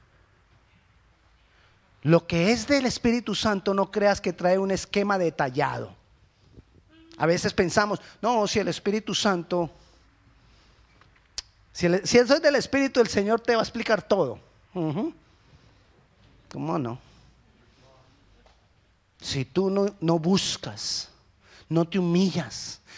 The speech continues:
no vas delante de Él, no le preguntas y le preguntas y le preguntas, quizás no. Quizás no. Porque,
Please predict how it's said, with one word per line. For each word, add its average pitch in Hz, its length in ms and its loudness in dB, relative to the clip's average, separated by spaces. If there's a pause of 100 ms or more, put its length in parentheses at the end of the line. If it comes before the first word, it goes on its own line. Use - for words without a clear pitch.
(140)
no 170 200 2
vas 175 260 0
delante 175 520 -2
de 160 300 0
Él, 151 160 -14 (260)
no 180 180 2
le 180 140 4
preguntas 156 800 0
y 156 60 0
le 147 120 -2
preguntas 156 540 0
y - 20 2
le 147 120 2
preguntas, 170 420 0
quizás 165 260 -4
no. 113 180 -8 (2000)
Quizás 214 300 -6
no. 220 240 -6 (2500)
Porque, 185 580 0